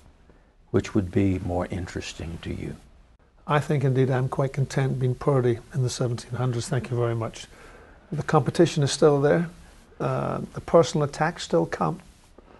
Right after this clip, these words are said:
Speaker 2: Uh, they do. Um, I like to say, uh, um, when I introduce myself, on occasion, "I'm Alex Purdy, the printer and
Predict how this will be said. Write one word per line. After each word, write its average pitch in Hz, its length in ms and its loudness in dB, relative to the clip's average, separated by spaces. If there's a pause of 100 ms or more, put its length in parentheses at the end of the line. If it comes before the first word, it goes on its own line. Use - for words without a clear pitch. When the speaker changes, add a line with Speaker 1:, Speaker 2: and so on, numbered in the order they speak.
(460)
Speaker 2:
Uh, 139 260 -4
they 143 220 4
do. 147 320 4 (800)
Um, 127 580 -4
I 123 100 -2
like 135 180 -4
to 147 80 -2
say, 131 320 2
uh, 131 160 -2 (580)
um, 170 280 -4
when 143 180 -2
I 127 80 0
introduce 131 340 0
myself, 131 320 -2
on 185 140 2
occasion, 143 580 0 (140)
"I'm 131 180 -2
Alex 131 260 -4
Purdy, 135 300 0
the 123 140 0
printer 135 340 0
and 135 380 -4